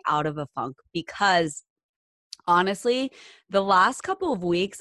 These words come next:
I've been in a funk myself, and I've been working through this, and I haven't been very public or talking about it on social media just because I don't like talking about stuff that I'm going through until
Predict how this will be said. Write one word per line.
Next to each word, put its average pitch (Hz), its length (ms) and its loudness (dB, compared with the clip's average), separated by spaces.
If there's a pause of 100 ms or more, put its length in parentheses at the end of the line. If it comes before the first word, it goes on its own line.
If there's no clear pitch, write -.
I've 170 240 0
been 196 160 0
in 190 160 -2
a 165 60 -6
funk 160 320 -8
myself, 147 420 -8 (560)
and 185 160 2
I've 170 240 2
been 175 220 2
working 151 380 -2
through 170 400 -4
this, 202 440 0 (140)
and 160 480 -2
I 170 440 2
haven't 277 320 0
been 277 220 2
very 196 320 2
public 180 540 0
or 151 80 -2
talking 175 420 -2
about 175 180 2
it 180 120 -2
on 160 160 0
social 170 300 -4
media 175 360 2 (340)
just 330 280 2
because 427 200 4
I 285 140 4
don't 269 240 2
like 208 260 4
talking 180 460 0
about 233 300 2
stuff 226 260 2
that 226 80 2
I'm 202 140 2
going 190 340 2
through 247 180 2
until 277 580 4